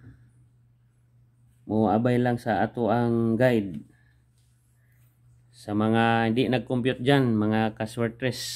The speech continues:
sa diha sa Visayas at Mindanao, mga kababayan natin dyan nga hindi nag-compute,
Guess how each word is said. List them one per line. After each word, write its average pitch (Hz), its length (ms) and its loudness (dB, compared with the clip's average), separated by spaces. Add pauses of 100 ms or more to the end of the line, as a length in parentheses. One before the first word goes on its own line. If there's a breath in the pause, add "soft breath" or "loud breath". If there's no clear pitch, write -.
(280)
sa 110 80 -2
diha 104 240 2
sa 110 320 -2
Visayas 110 480 -4
at - 160 -20
Mindanao, 110 560 0 (960)
mga 107 240 -6
kababayan 110 640 0
natin 107 320 -4
dyan 117 240 0
nga 104 160 0
hindi 107 240 0
nag-compute, 107 640 -2